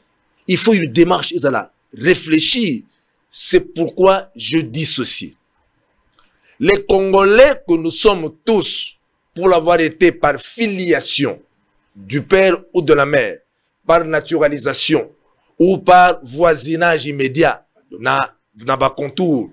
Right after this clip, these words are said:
justement, à adoption et autres, ezali défini na kati ya constitution, et par le fait que la loi a déjà réglé cette question-là, il appartient à nous,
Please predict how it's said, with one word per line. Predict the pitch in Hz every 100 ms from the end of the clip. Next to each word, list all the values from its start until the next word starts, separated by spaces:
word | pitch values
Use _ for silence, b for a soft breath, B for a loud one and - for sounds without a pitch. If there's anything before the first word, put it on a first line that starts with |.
| -
justement, | 117 120 143 151
à | 110
adoption | 110 113 - 143
et | 123
autres, | 175 - - _ _ _ _ _ _ _ _ _ _ -
ezali | 180 180 139 170 170 185 220 196 - 117
défini | 110 151 - 156 180
na | 151 127
kati | - 214 - 143
ya | 131
constitution, | - 123 110 104 104 127 226 277 - _ _ _ B B
et | 165 180 185 185 _ _
par | 175
le | 185 196
fait | - 247 233
que | 185
la | 180 165
loi | 170 196 185 170
a | 214 269
déjà | 190 185 180 180 190
réglé | 165 160 135 185
cette | 170 165 156 -
question-là, | 160 156 - 165 139 143 208 _ _ _ _ -
il | 226
appartient | 196 - - 165 165 214
à | 170
nous, | 160 170 233 196 117